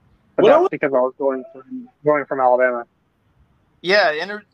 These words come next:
Speaker 2: Oh.
Speaker 3: Interstate forty, Interstate forty crosses through Memphis, and then it goes right into Arkansas.
Speaker 2: Yeah, see, I, uh, I, when I went to Tunica, like Lunatic said,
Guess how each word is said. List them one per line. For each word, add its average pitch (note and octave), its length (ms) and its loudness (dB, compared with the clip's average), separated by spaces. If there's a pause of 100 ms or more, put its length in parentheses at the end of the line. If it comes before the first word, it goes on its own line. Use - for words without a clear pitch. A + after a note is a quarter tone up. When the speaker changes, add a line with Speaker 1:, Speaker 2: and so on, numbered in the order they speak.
(120)
Speaker 2:
Oh. F#3 40 0
Speaker 3:
Interstate G#3 500 -8 (100)
forty, E3 580 -14 (460)
Interstate F#3+ 540 -10
forty F#3 340 -8
crosses D#3+ 500 -6
through E3+ 240 -12
Memphis, D3 500 -14
and D3 100 -18
then D3 100 -10
it C#3+ 60 -14
goes D3+ 240 -10
right D3 180 -6
into D3 160 -12
Arkansas. B2 680 -10 (2750)
Speaker 2:
Yeah, A3 220 6
see, A#3 220 4
I, A#3 280 10
uh, F3 340 8 (260)
I, D3+ 180 4
when G#3 140 4
I B3+ 60 8
went B3 160 8
to C#3+ 100 -2
Tunica, F3+ 500 2
like G#2 360 2 (840)
Lunatic B2 400 0
said, G#2 300 0